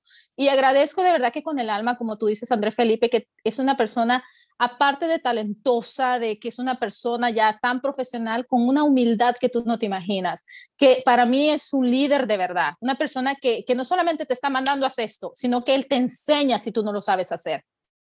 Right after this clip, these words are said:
No es de que, "Bueno, tú no lo sabes hacer, goodbye", no, él te dice primero, o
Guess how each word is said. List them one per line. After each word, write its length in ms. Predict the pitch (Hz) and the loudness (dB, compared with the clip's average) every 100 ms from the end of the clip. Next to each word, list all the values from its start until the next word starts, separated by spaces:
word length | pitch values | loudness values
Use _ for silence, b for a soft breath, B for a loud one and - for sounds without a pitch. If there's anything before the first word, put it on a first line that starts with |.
| _ | _
No 180 | 233 247 | 4 6
es 160 | 285 269 | 6 4
de 100 | 277 | 4
que, 140 | 254 | 4
"Bueno, 300 | 233 285 247 | 4 4 2
tú 80 | 302 | 2
no 100 | 302 | 2
lo 80 | 311 | 4
sabes 300 | 285 294 285 | 4 4 2
hacer, 320 | - 285 294 | 2 0 2
goodbye", 400 | 254 214 214 202 | 0 0 0 -2
no, 180 | 190 160 | -6 -6
él 200 | 226 247 | -6 -4
te 140 | 254 226 | -2 -2
dice 300 | 254 240 226 | -2 -2 -4
primero, 360 | 208 208 | -4 -2
o 40 | 180 | -2